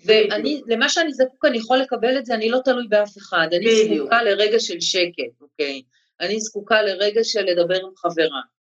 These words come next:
Speaker 2: לגמרי.
Speaker 1: אני זקוקה לרגע שלא לעשות כלום ורק לצחוק. כל אחד
Speaker 2: כן.
Speaker 1: יודע בדיוק למה הוא זקוק, והוא לא באמת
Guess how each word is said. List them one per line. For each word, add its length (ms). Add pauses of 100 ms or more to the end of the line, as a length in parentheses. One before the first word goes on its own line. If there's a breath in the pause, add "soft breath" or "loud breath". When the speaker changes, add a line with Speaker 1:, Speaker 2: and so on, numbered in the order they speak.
(160)
Speaker 2:
לגמרי. 240
Speaker 1:
אני 140
זקוקה 440
לרגע 440
שלא 300
לעשות 380
כלום 320
ורק 240 (100)
לצחוק. 520 (140)
כל 160
אחד 260
Speaker 2:
כן. 120
Speaker 1:
יודע 320
בדיוק 320
למה 180
הוא 120
זקוק, 400
והוא 80
לא 100
באמת 280